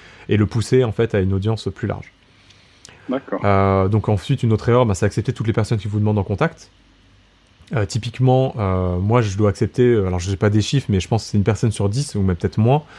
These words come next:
Speaker 1: euh, qui, qui me demande en contact. Pourquoi ? Bah, c'est parce qu'en fait, si je pense que la personne, euh, bah, j'ai pas d'intérêt à discuter avec elle,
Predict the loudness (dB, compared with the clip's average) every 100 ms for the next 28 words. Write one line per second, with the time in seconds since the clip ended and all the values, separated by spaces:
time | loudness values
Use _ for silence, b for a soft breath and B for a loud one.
0 | B B B B B 0 2 2 0 -2
1 | -4 0 2 2 2 -2 -2 -2 -4 _
2 | -4 0 0 2 -2 -2 -4 -2 -2 0
3 | -2 -2 -6 -2 0 0 0 -2 -2 0
4 | 0 2 0 -2 -4 0 2 2 2 0
5 | 0 -4 -4 -2 -2 0 -2